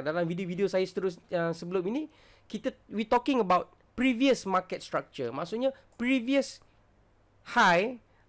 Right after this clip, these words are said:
akan menjadikan sebagai potential resistance ataupun support, right? So, market macam tu, bila previous kita ada previous high atau previous low, dia akan respect. Dia akan respect ataupun dia akan bounce. Kalau dia tak respect, dia break. Kalau dia respect, dia akan bounce from that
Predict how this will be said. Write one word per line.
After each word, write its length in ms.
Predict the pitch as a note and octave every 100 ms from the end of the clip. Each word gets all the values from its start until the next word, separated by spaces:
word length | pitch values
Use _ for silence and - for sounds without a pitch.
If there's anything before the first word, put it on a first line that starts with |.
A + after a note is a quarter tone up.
| _
akan 320 | F3+ F3+ G#3+ G#3
menjadikan 720 | G3 G3+ G3+ - A3+ A3+ A3 _ _ _ _
sebagai 560 | - F#3+ F#3 F#3 A3+
potential 720 | - G#3 - G#3 G3+ C4 C4 A#3
resistance 640 | G3 E3 E3+ F3 F#3 - A#3
ataupun 400 | F#3 F3 F3+ E3+
support, 400 | F3+ - C#3 -
right? 240 | D3+ A#2 _ _ _ _ _ _
So, 340 | - A#3+ A3+ - _
market 320 | - A3+ C#4+ C#4
macam 320 | A3+ G#3+ F3
tu, 160 | E3
bila 240 | C#3 F3 G#3+
previous 400 | A#3 A#3 C4+ C#4
kita 160 | A3+
ada 160 | G#3+ F#3+
previous 320 | G3+ F3+ F3+
high 160 | E3+ F3+
atau 160 | F3
previous 320 | F3 F3+ E3+ E3+
low, 220 | E3 E3
dia 160 | A#3 -
akan 160 | A#3
respect. 560 | G#3 G#3+ - - C#3 - _ _ _ -
Dia 160 | F3+
akan 160 | F#3 A3
respect 320 | A3+ - C4+
ataupun 260 | G#3 G3 G3+
dia 140 | D#3
akan 160 | F3 D#3+ D3
bounce. 320 | C#3 A#2+ A#2
Kalau 160 | E3+
dia 160 | F#3+ G#3
tak 100 | A3+ A3
respect, 320 | A3 C4+ F#3+
dia 160 | F3
break. 400 | E3+ D#3 F3+ -
Kalau 80 | E3
dia 160 | E3+ F#3+
respect, 320 | G3+ - F#3
dia 160 | E3+ D3+
akan 240 | D3+ B2+
bounce 320 | D#3+ C#3+ B2+
from 320 | - D3 C3
that 160 | C3+ B2+